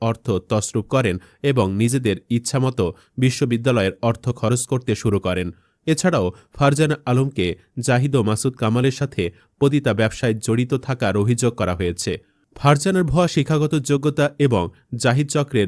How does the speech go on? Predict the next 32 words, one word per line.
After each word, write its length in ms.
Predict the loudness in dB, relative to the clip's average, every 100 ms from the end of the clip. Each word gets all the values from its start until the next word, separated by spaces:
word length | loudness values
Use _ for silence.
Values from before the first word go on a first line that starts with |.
| 2
দুর্নীতি 420 | 2 2 2 0 0
ও 80 | 2 2 2
অনিয়মের 420 | 2 4 2 2
বিরুদ্ধে 420 | 2 0 0 -2 -2 -8 _ -6
শিক্ষার্থীরা 680 | -4 -2 -4 -4 -2 -2 -4 -10 _
তীব্র 240 | 0 4 2 2
আন্দোলন 400 | 0 0 2 0
শুরু 240 | -2 -4 -2
করে। 240 | -2 -4 -8 _ _ _
তারা 140 | -2 -2
ফারজানার 520 | 0 -2 0 -2 -2
বহিষ্কারের 560 | 0 0 -2 -4 -2 0
দাবি 240 | 0 -2
জানায়, 340 | -2 -4 -4 -8 _ _ _
কিন্তু 220 | -2 0 -2
জাহিদ 320 | -2 -2 -2
চক্র 260 | -2 -2 0 -2 -4 _ 0
মকবুল 320 | 0 2 2
আহমেদ 320 | 2 0 -2
খানের 300 | -2 0 0 -2 _ -2
অন্তরঙ্গ 460 | 0 2 0 2 0
ভিডিও 240 | 2 0 0
ফাঁস 220 | -2 -4
করার 280 | -2 -2 0
হুমকি 280 | 0 -2 -2
দিয়ে 180 | -2 -2 -6 _ _
শিক্ষার্থীদের 680 | -4 -2 0 -2 -2 0 0
প্রতিবাদকে 540 | -2 0 0 0 -2 -4
দমন 340 | 0 2 2 2
করার 260 | 0 0
চেষ্টা 280 | -2 -4 -4
করে। 260 | -4 -4